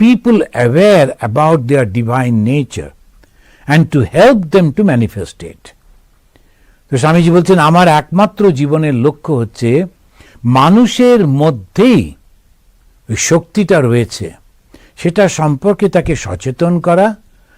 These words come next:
এবং তাকে সাহায্য করা ওই শক্তিটা প্রকাশ করতে।" আমরা এই যে রামকৃষ্ণ মিশন, রামকৃষ্ণ মঠ, চতুর্দিকে যেসব দেখতে পাওয়া যায়,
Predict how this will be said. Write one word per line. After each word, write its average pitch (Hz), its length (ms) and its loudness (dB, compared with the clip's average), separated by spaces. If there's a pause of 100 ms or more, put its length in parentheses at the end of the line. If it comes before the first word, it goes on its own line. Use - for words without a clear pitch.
(280)
এবং 269 260 4
তাকে 220 240 2
সাহায্য 196 640 -2
করা 123 320 2
ওই 151 140 0
শক্তিটা 170 580 -2
প্রকাশ 120 460 -4
করতে।" - 340 -16 (1600)
আমরা 170 580 2 (340)
এই 135 120 0
যে 143 120 4
রামকৃষ্ণ 131 520 0
মিশন, 123 480 0 (560)
রামকৃষ্ণ 123 600 -2
মঠ, 131 420 2 (100)
চতুর্দিকে 135 680 -2
যেসব 120 360 -4
দেখতে 107 340 -8
পাওয়া 113 280 -4
যায়, 135 380 0